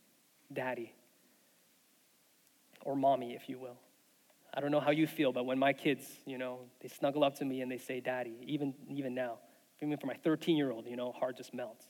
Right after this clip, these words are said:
"Daddy." That's what you can say to our Heavenly Father because he wants you to be that close to him and that near. And so Jesus has demonstrated to us in the book of John that he is full of grace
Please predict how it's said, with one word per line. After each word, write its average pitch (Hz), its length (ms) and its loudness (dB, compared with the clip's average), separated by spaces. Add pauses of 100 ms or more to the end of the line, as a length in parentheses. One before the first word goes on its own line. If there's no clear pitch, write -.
"Daddy." 127 320 -8 (680)
That's 147 200 -2
what 147 140 -2
you 156 80 -2
can 139 160 -4
say 131 460 -4 (400)
to 135 160 -4
our 123 60 -2
Heavenly 120 360 -6
Father 120 420 -10 (200)
because 127 280 -12
he 131 80 -10
wants 127 320 -8
you - 60 -20
to - 80 -20
be - 120 -12
that 123 240 -14
close - 340 -12
to 135 80 -16
him 123 180 -16
and 123 100 -16
that 123 140 -10
near. 123 240 -12 (1500)
And 151 80 0
so 165 120 2
Jesus 196 340 4
has 185 160 6
demonstrated 170 600 6
to - 140 -4
us 135 220 -2
in 156 140 2
the 160 80 2
book 131 240 -6
of 123 160 -10
John 123 320 -4
that 127 140 -2
he 170 260 -2
is 139 100 -6
full 147 440 0 (120)
of 127 200 -6
grace 139 440 -4